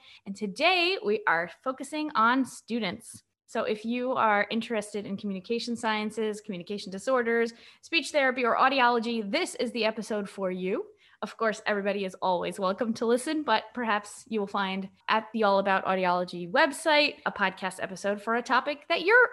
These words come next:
more interested in, tinnitus or counseling or anything like that. So without further ado, we will be offering lots of advice and interesting stories for students today with our special guest,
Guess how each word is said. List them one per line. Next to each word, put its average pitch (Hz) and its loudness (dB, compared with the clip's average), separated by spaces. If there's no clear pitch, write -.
more 226 6
interested 196 -4
in, 175 -8
tinnitus 294 0
or 180 0
counseling 247 -2
or 180 -2
anything 185 -6
like 170 -10
that. - -10
So 415 6
without 311 4
further 285 2
ado, 247 4
we 254 0
will 247 4
be 202 -2
offering 196 -2
lots 247 2
of 208 -2
advice 208 0
and - -8
interesting 190 -4
stories 294 2
for 190 -2
students 233 -4
today 190 0
with 359 6
our 277 6
special 311 4
guest, 196 2